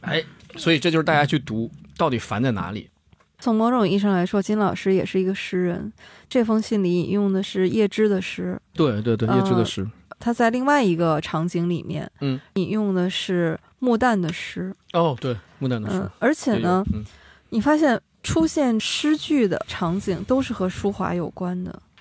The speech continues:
Speaker 1: 对，
Speaker 2: 嗯，
Speaker 1: 对。
Speaker 2: 都是由舒华引起的。
Speaker 1: 对。
Speaker 2: 所以舒华也是他非常喜欢的一个女孩子。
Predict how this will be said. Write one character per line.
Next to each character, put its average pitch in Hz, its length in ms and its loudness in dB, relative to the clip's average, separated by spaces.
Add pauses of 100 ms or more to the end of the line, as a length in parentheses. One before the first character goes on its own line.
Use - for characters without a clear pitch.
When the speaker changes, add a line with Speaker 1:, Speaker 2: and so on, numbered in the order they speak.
Speaker 1:
对， 101 180 -4 (140)
Speaker 2:
嗯， 190 240 0
Speaker 1:
对。 117 100 -8
Speaker 2:
都 240 140 4
是 208 280 2 (180)
由 196 180 2
舒 208 180 0
华 190 220 0
引 180 200 0
起 - 220 -6
的。 92 160 -10 (160)
Speaker 1:
对。 113 240 -4
Speaker 2:
所 233 80 0
以 220 40 4
舒 269 180 -2
华 220 180 0
也 208 140 -2
是 - 100 -14
他 196 120 -4
非 233 180 0
常 202 200 0
喜 - 200 -6
欢 185 200 -4
的 208 80 -6
一 208 140 -8
个 190 140 -4
女 190 100 -2
孩 202 260 -8
子。 - 180 -16